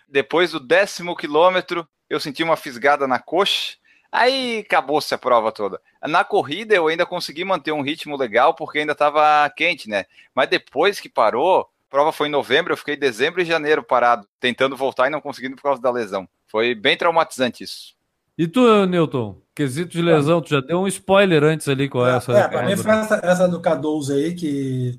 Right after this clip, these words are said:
Speaker 3: era doze quilômetros, como diz o nome, e é uma prova bem difícil, né, Guilherme? Porque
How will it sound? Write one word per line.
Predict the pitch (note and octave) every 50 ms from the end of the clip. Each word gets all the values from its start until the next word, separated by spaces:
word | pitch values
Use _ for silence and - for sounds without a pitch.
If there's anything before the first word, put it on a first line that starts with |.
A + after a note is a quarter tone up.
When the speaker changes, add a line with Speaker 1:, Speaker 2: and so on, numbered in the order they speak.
| _ _
Speaker 3:
era | - D3+ D3 C#3
doze | C3 D3 D3 D3 C3 -
quilômetros, | - D#3+ D#3 E3+ F3 F3 -
como | E3 C#3 C#3
diz | B2+ C3 D3 C#3
o | C#3+
nome, | C#3+ C#3 C#3 D3+ F3+ F3+ F3+ - - - - _ _ _ _ _ _ _ -
e | E3+ D#3+ D#3+ E3 E3+ E3 E3+
é | E3+
uma | F3+ F#3+ F#3 F3
prova | F3+ G#3 G#3+
bem | G#3 F3+ G#3 B3
difícil, | A#3+ A3 - - G#3+ G#3+ G#3+ - E3
né, | E3 D#3+
Guilherme? | D3 C#3 B2+ B2+ B2+ C3 C#3+ C3
Porque | - C#3 B2+ - - D3 D3+ D3 C#3 C3+